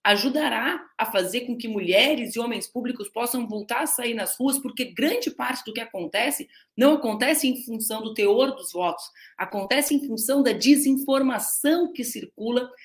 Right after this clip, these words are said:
a partir dos votos mencionados. Mas nós não temos mais espaço nenhum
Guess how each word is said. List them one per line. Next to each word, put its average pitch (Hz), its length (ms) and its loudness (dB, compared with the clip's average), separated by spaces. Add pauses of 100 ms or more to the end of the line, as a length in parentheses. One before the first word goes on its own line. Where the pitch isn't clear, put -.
(120)
a 202 100 0
partir 294 520 2
dos 247 260 -4
votos 220 360 0
mencionados. 175 600 -8 (260)
Mas 196 160 -4
nós 233 140 0
não 254 140 2
temos 233 320 0
mais 240 280 -2
espaço 208 580 -2
nenhum 226 560 4